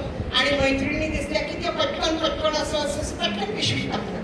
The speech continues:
ते समोरच्याला कळत नाही कोणाच्या पिशवीत काय टाकलंय. आणि मग मेसेज येतो, "घरी जाऊन बघा हा,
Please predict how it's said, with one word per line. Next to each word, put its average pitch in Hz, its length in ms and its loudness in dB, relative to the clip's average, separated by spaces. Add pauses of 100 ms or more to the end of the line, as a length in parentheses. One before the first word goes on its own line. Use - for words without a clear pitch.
(720)
ते 381 80 2
समोरच्याला 320 560 2
कळत 302 300 2
नाही 240 200 -2
कोणाच्या 247 360 2
पिशवीत - 300 -2
काय - 260 2
टाकलंय. 202 420 0 (180)
आणि 269 100 2
मग 302 200 4
मेसेज 247 400 4
येतो, - 260 2 (340)
"घरी 226 180 4
जाऊन 233 280 2
बघा 233 220 0
हा, 220 140 -2